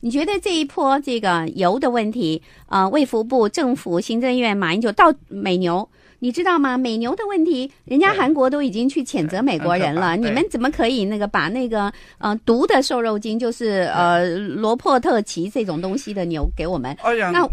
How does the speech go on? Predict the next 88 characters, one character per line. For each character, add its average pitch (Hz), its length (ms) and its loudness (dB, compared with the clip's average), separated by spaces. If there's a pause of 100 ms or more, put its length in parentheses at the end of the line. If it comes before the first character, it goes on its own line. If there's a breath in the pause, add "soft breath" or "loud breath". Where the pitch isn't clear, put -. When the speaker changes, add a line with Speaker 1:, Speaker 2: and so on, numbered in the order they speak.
Speaker 1:
我 240 100 2
们 240 160 0
政 427 180 -4
府， 185 240 -8 (180)
Speaker 2:
应 190 100 -8
该 185 120 -2
这 185 60 0
样 151 160 0
讲 - 140 -6
哈。 262 60 0
Speaker 1:
嗯， 330 60 2
回 339 60 4
应 349 60 4
上， 311 240 0 (480)
嗯。 190 120 -4
Speaker 2:
是， 185 180 0
对， 170 200 0
我 160 100 -2
知 170 140 -6
道。 160 220 2 (240)
呃， 139 120 -10
我 139 200 -4
们 170 120 -2
也， - 140 -6 (440)
最 254 200 8
重 226 180 0
要 214 160 4
就 196 160 -4
是 202 100 -4
过 202 160 -4
去 185 140 -4
我 120 100 -2
们 131 140 0
没 170 180 -2
有 156 120 0
很 131 200 -6 (220)
重 165 220 -2
视 147 240 -12
这 143 120 -12
个 123 100 -12
问 120 240 -10
题。 - 300 -16
Speaker 1:
你 214 140 -6
讲 - 200 0
的 190 100 -4
是 262 120 -6
美 185 160 -2
牛 170 200 -2
吗？ 240 180 -4
Speaker 2:
啊。 294 40 -6
Speaker 1:
还 214 160 -6
是？ - 100 -12
Speaker 2:
呃， 113 200 -2
不， 196 160 -6
不 190 120 -4
讲 196 140 2
食 185 140 -2
品 156 180 -6
安 139 160 -4
全， 98 160 -10
Speaker 1:
哦， 113 60 -12
Speaker 2:
我 208 80 0
们 - 100 -4
广 180 200 -2
泛 156 180 2
来 117 160 0
讲。 - 160 -6
Speaker 1:
食 - 240 -12
品 208 40 -8
安 190 40 -6
全。 170 80 -6
嗯。 - 80 -14
Speaker 2:
那 185 240 4 (100)
所 185 240 -2
以 202 120 -2
看 208 240 2
起 156 180 -6
来 107 260 -2 (220)
我 147 100 -8
们 151 100 -2
的 160 80 -2
法 135 200 2
律 165 320 -8
立 180 120 -8
法 107 220 -4
也 117 100 -14
不 147 120 -14
足， - 140 -18